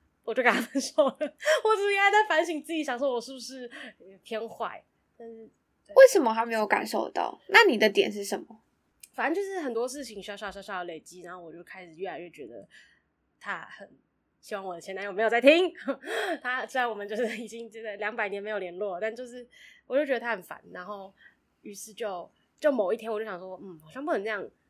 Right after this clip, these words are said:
Speaker 1: 点歹戏拖棚的感觉，所以我就跟他说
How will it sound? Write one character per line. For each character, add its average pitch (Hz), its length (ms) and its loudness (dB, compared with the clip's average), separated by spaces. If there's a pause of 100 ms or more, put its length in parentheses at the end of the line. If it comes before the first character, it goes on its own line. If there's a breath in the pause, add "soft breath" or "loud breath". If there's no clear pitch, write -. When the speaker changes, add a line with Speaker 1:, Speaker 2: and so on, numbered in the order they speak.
Speaker 1:
点 220 220 -4
歹 165 160 -8
戏 - 180 -10
拖 196 200 -14
棚 170 180 -16
的 156 100 -20
感 151 200 -16
觉， - 240 -20
所 190 120 -20
以 165 60 -14
我 156 60 -16
就 165 80 -18
跟 165 120 -16
他 165 140 -16
说 165 640 -20